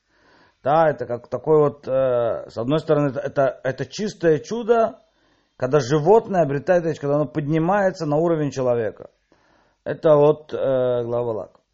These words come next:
И в нашей главе это уста колодца. Теперь давай, давайте чуть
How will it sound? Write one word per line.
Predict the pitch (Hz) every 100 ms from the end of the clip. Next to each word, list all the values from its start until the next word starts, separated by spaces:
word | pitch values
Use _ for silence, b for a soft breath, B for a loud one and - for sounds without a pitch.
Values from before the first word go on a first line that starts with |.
| _ b b b b b _ -
И | 147 147 143 143 147 - - -
в | 123 123
нашей | 139 214 240 247
главе | 220 202 170 156
это | 135 156 170 175 170
уста | 135 139 - - 156 170 160 156 - _ _ _ _ -
колодца. | 127 127 127 - - - _ _ _ _ _ _ b b b -
Теперь | 117 151 175
давай, | 156 180 180
давайте | 165 196 214 -
чуть | - 196 - _